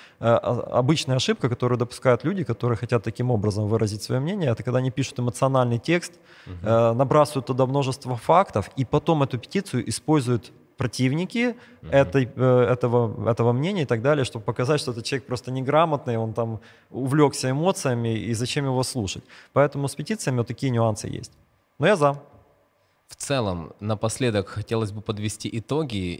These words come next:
Speaker 2: и вот, э, конкретно, тезисно понять, э, выходить на мирные протесты, э, христианам — это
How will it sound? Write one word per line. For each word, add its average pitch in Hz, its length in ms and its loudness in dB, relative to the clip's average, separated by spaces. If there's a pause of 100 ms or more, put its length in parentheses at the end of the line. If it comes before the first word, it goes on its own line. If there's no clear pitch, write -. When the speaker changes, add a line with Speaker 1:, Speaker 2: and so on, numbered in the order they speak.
Speaker 2:
и 95 120 -8
вот, 98 340 -6
э, 98 380 -6 (160)
конкретно, 113 680 -4 (400)
тезисно 110 400 -2
понять, 101 360 -2 (560)
э, 104 340 0
выходить 131 680 -2 (320)
на 107 160 0
мирные 113 440 0
протесты, 92 920 -4 (380)
э, 85 220 0
христианам — 95 640 -2
это 95 540 -2